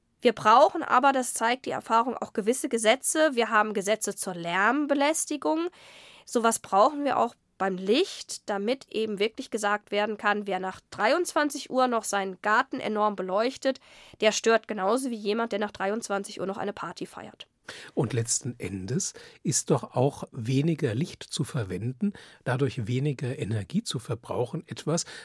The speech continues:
Speaker 2: was wunderbar in die aktuellen Bemühungen zum Klimaschutz hineinpasst.
Speaker 1: Eigentlich ja, aber das ist ein ganz verrücktes Thema. Denn was im Moment passiert ist, dass im Rahmen dieses Klimaschutzes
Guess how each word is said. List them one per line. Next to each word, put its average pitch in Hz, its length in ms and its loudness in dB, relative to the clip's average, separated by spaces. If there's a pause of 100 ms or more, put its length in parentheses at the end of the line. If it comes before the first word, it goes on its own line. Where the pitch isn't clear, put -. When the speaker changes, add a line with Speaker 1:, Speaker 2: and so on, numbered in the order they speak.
Speaker 2:
was - 220 -2
wunderbar 175 600 -2
in 175 120 -4
die 156 160 -4
aktuellen 151 420 -2
Bemühungen 143 360 2
zum - 160 -6
Klimaschutz 269 460 0
hineinpasst. 85 680 -8 (680)
Speaker 1:
Eigentlich 381 500 2
ja, 220 340 4
aber 226 180 4
das 302 140 2
ist - 120 -4
ein 294 100 0
ganz 240 240 2
verrücktes 180 420 -4
Thema. 233 380 -2 (580)
Denn 233 140 2
was 269 180 4
im 294 80 2
Moment 277 300 0
passiert 226 460 -4
ist, - 220 -4
dass 247 140 -2
im 214 160 -6
Rahmen 330 460 4
dieses 240 460 -4
Klimaschutzes 294 1160 -2